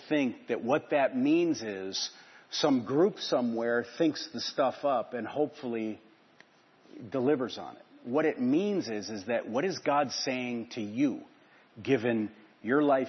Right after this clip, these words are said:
history, your experience, your woundedness,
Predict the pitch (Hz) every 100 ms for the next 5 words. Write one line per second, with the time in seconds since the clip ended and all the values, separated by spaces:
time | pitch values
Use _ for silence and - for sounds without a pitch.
0 | - 135 - - 131 131 127 - - 107
1 | 143 143 - - 139 131 127 127 123 -
2 | - - _ 110 135 156 131 147 143 135
3 | 120 131 127 -